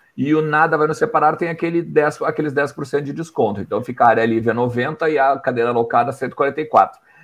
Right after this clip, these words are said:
A Academia do Povo, dez pila, tá?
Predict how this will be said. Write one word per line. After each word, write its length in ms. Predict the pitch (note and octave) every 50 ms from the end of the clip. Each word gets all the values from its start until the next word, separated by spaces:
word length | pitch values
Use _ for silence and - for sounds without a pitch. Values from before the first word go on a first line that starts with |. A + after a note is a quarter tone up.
| _ _
A 120 | - A#2 B2
Academia 540 | B2 - D3 C#3+ C#3+ C3+ C#3 D#3 G3 G#3+
do 220 | F3 A#2+ A2+ F#3 G3+
Povo, 680 | - _ - D#3 F3+ G#3 G#3 E3 B2 B2 A2+ G2 - _ _ -
dez 340 | B2 A2+ A#2+ C3 D3 - -
pila, 400 | - - B2+ A2 F#2+ D#2+ - - - - - - - -
tá? 280 | F#2 A2 B2+ F3 E3